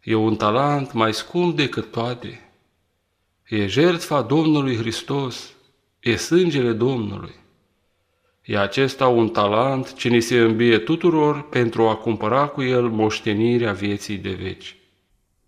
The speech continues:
Ai primit tu acest talent și cum l-ai folosit? Un ogor plin de spini și pălămidă am văzut astă vară într-un sat.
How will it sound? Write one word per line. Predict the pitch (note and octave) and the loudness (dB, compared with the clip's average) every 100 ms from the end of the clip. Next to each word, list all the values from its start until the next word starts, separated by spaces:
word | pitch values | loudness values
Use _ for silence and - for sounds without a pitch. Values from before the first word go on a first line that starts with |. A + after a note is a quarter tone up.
| _ _ _ _ _ _ | _ _ _ _ _ _
Ai | B2 B2 | -2 0
primit | - A2 G#2 G#2+ G#2 | 0 0 0 0 -4
tu | - G#2 G2+ | -8 -4 -2
acest | G2 G#2+ G2+ - | -2 -4 -6 -2
talent | G#2+ B2 C3+ B2 - - _ _ _ _ _ _ _ _ | -2 -2 -4 -6 -10 -20 _ _ _ _ _ _ _ _
și | - F3+ | -10 -10
cum | - F3+ | 0 0
l-ai | A2 G2 | 2 -2
folosit? | - G#2 G2 - G#2+ - - _ _ _ _ _ _ _ _ _ _ _ _ _ _ _ _ _ _ _ _ _ _ _ _ _ _ _ | -4 -8 -8 -10 -16 -18 -20 _ _ _ _ _ _ _ _ _ _ _ _ _ _ _ _ _ _ _ _ _ _ _ _ _ _ _
Un | - D3+ | 2 6
ogor | E3+ F#3 F#3+ | 8 6 2
plin | F#3+ G3 G3 | 2 2 2
de | D#3 | 2
spini | B2 - A#2+ C3 | 0 0 2 2
și | C3+ | 0
pălămidă | C3 A#2 A#2 G#2+ A#2 D#3 C#3+ C#3 C3+ - | 0 2 2 2 4 2 4 0 0 -2
am | B2 A#2+ | 2 2
văzut | A#2 A2 B2 B2+ | 2 0 0 0
astă | B2 B2 B2 A#2 | 0 0 0 -2
vară | G#2 A2+ A#2+ A#2 A2+ | 2 2 4 2 0
într-un | A#2+ A2+ A2+ B2 | -2 -2 0 0
sat. | A#2+ B2+ G2+ - | 0 -2 -4 -10